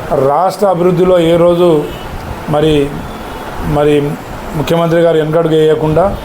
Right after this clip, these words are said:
విజయవంతంగా ముందు తీసుకెళ్తున్నందుకు విజయవంతంగా మరి పది నెలలు వారి పాలన మనం చూసినందుకు ప్రజలందరూ ఈ దసరా, దివాళీ మంచి మరి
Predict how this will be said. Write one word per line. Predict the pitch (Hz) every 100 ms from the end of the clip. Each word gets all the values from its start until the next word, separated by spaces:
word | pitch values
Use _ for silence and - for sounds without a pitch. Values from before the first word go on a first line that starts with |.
| - - - -
విజయవంతంగా | 143 196 202 190 190
ముందు | 175 170
తీసుకెళ్తున్నందుకు | 165 - 170 170 170 165 170
విజయవంతంగా | 160 156 175 180 175 180 180 165 135 - - - - - - -
మరి | 156 156
పది | 151 160
నెలలు | 160 185 175 147 139 - - - - - - -
వారి | 151
పాలన | 151 151 170 170 165 165 - - - - - - - - - - 147
మనం | 151 143
చూసినందుకు | 156 165 170 160 160 156
ప్రజలందరూ | 143 147 170 175 170 165 143 - - - - - 160
ఈ | 143
దసరా, | 147 147 175 180 147
దివాళీ | 156 170 170 165 139 - - - - - -
మంచి | 151 151 170 156 135 - - - - - - - -
మరి | 147